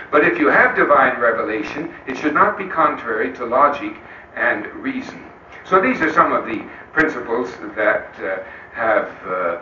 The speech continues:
guided Jehovah's people down through the centuries. And today here we stand on the issue of the ransom.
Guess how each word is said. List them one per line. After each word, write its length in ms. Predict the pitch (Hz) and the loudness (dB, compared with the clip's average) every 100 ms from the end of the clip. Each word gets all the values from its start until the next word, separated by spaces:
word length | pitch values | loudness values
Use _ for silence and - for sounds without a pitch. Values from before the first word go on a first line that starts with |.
| - - - - | -12 -20 -12 4
guided 520 | 147 160 156 165 - | 6 8 6 2 2
Jehovah's 500 | 127 123 143 120 117 | 2 4 4 2 -6
people 380 | - 120 107 104 | -8 -8 -8 0
down 500 | 110 110 104 104 104 - - - | 4 6 4 0 -4 -14 -20 -14
through 460 | - 127 123 101 | -4 -4 -4 -8
the 100 | 107 | -8
centuries. 760 | - 123 90 - - - - - - | -6 -6 -6 -8 -12 -14 -16 -18 -12
And 160 | 151 147 | -8 -2
today 380 | 156 180 220 196 | 2 4 4 4
here 140 | 208 | 4
we 120 | 190 | 2
stand 600 | 190 - 160 165 190 180 - - - | -2 4 6 6 4 0 -8 -16 -4
on 180 | 143 143 | -2 0
the 180 | 127 180 | 2 0
issue 360 | 180 185 185 | 0 0 2
of 320 | 147 160 151 - - - 113 | 4 4 4 -2 -14 -12 -6
the 80 | |
ransom. 840 | 107 135 160 170 175 208 214 202 | 0 4 4 2 0 0 0 -4